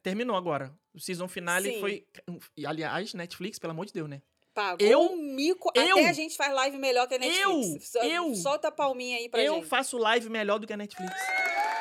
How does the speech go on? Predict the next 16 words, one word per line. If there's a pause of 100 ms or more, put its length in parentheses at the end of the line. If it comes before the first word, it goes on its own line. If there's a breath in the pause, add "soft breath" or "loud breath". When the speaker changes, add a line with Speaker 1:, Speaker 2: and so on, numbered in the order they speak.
(420)
Speaker 1:
A
Netflix
cagou. (140)
Ela, (100)
ela
tinha
que
fazer
Speaker 2:
Cara,
que
foi,
Speaker 1:
o
Speaker 2:
cagou
Speaker 1:
último
Speaker 2:
um
balde